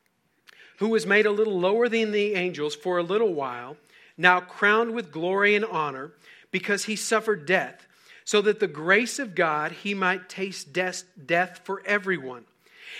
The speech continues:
in bringing many sons and daughters to glory. It is fitting that God, for whom and through whom everything exists, should make the pioneer of their salvation perfect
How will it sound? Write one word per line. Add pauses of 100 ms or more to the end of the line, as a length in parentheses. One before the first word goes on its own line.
in
bringing
many
sons
and
daughters
to
glory. (540)
It
is
fitting
that
God, (360)
for
whom
and
through
whom
everything
exists, (500)
should
make
the
pioneer
of
their
salvation
perfect